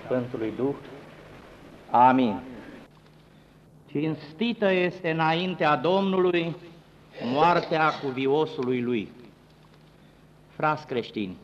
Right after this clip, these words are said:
Sfântul Părinte și Ierarh Nicolae, pe care îl prăznuim astăzi,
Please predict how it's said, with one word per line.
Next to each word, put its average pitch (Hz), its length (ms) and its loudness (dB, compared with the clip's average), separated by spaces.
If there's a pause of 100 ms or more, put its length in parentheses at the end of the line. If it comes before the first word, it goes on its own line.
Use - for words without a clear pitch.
(1300)
Sfântul 190 420 -2
Părinte 156 580 0
și 139 140 -4
Ierarh 143 420 2
Nicolae, 135 680 0
pe 127 200 -6
care 131 240 0
îl 131 80 0
prăznuim 131 680 -4
astăzi, 151 600 0